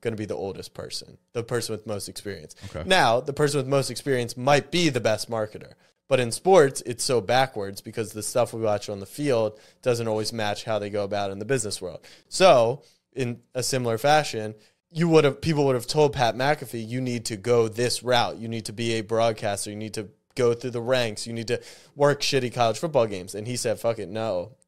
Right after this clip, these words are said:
Speaker 1: I'm doing it this way." Same thing with Drewski. The way to get into comedy was always, "You gotta grind in L A and, and do these shows till three in the morning." He said, "No, I'm doing it this way."
Speaker 2: Yeah, no, I, I, I think, I think that's cool. I think I definitely resonate with that a little bit. I think that's,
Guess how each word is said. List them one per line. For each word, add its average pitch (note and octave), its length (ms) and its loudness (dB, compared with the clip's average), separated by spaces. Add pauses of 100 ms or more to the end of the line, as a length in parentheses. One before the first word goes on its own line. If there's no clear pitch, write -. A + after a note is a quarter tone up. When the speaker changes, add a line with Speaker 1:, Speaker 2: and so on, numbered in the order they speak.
Speaker 1:
I'm A#2 140 -6
doing G#2+ 240 -2
it D#2+ 100 -12
this A2+ 220 -4
way." E2+ 200 -12 (220)
Same C#3+ 280 2
thing A#2 160 -2
with G2+ 100 -8
Drewski. B2 460 -4 (240)
The C3 100 0
way C#3 240 6
to C#3 120 2
get C3 280 2
into A#2 220 -4
comedy A#2 600 -2
was A#2 300 -2
always, A2+ 400 0 (200)
"You C3 120 -8
gotta A#2 240 2
grind A2+ 420 0
in A2+ 100 -2
L G#2+ 280 0
A A#2 320 2
and, G#2+ 240 -8
and A2+ 200 -4
do A#2 200 -4
these A2 200 -4
shows B2 320 -2
till A2 140 -4
three A2+ 200 -6
in A2 60 -6
the A2 80 -6
morning." A#2+ 340 0
He B2 100 -10
said, A#2 200 -2
"No, A#2+ 140 0
I'm A2 140 -2
doing G#2+ 240 -2
it G2+ 120 -10
this G#2 200 -8
way." - 120 -12
Speaker 2:
Yeah, C#3 220 4
no, C3+ 220 4
I, A2+ 200 -4 (100)
I, A#2 140 4 (100)
I B2+ 80 4
think, B2 220 0 (180)
I G#2+ 120 0
think A#2+ 140 0
that's G#2+ 140 2
cool. G2 160 -2
I G2 80 2
think G2 160 -4
I G2 60 0
definitely F#2+ 360 -2
resonate F#2 240 -4
with F2+ 100 -6
that F#2 180 -2
a - 20 -4
little F2+ 180 -6
bit. F#2+ 220 -4
I G#2+ 60 0
think E3 260 -4
that's, - 400 -2